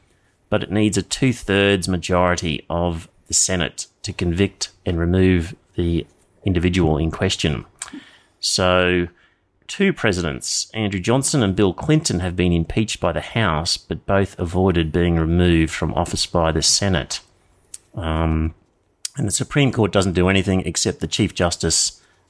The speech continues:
actually sits in the Senate and, um, presides over the trial. So,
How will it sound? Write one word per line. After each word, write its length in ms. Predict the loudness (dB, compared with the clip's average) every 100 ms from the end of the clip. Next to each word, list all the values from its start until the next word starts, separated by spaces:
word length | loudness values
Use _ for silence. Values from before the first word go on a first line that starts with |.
| -8
actually 500 | -6 -4 0 2 2
sits 280 | 0 0 0
in 100 | 2
the 80 | 2
Senate 360 | 2 0 0
and, 320 | -2 -2 0 0
um, 500 | 0 2 0 -4 -10 _ _
presides 580 | -2 2 4 4 4 2
over 240 | 0 0
the 120 | -2 -4
trial. 720 | -2 2 2 2 0 -4 -6
So, 640 | -8 -2 0 2 2 0